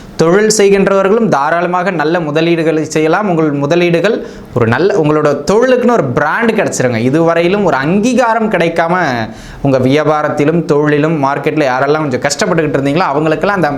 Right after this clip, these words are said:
அங்கீகாரம் கிடைக்கின்ற ஒரு ஆண்டு. அந்த வகையில் இது சிறப்பான காலகட்டம். உத்தியோகத்தில் இருப்பவர்களுக்கு நல்ல மதிப்பும்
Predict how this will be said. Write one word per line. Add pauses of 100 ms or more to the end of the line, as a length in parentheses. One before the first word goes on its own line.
(120)
அங்கீகாரம்
கிடைக்கின்ற
ஒரு
ஆண்டு. (420)
அந்த
வகையில்
இது
சிறப்பான
காலகட்டம்.
உத்தியோகத்தில்
இருப்பவர்களுக்கு
நல்ல
மதிப்பும்